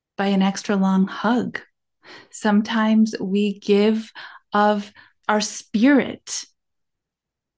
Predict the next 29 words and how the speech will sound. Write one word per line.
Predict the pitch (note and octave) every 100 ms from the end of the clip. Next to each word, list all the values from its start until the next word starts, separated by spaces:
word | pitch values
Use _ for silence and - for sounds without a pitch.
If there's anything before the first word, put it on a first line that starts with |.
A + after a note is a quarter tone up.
| _
by | F#3+ G#3
knowing | G#3 G3+ G3+ G#3+ C4 F#3+ F#3
that | - -
somebody | - G#3+ A3+ A3
just | A3 G3+ G#3
needs | G3+ G#3
us | G#3 G3+ -
to | G3+
create | F#3+ - G3+ G3 -
space | - F#3+ C#4+ -
for | - -
them. | - - F#3+ - _ _ _ _ _ _
You | - A#3
and | D#4
I | C#4+ C#4+
give | G3 F#3 E3+
in | E3+
so | E3+ - F3 F#3 A3 A#3+
many | A#3+ A#3 A#3
ways | A3 G3+ E3+ D#3+
that | E3 E3
does | D#3+ E3+
not | F#3+ F3 F#3 -
involve | A#3+ A#3 G#3 F3 E3+ E3+ E3+ - - -
a |
physical | - D#3+ E3 D#3+ D3
object | D3 D#3+ - B3 C4 B3+ - - _ _ _ _ _
or | E3
dollars. | D#3 C#3+ - - - - -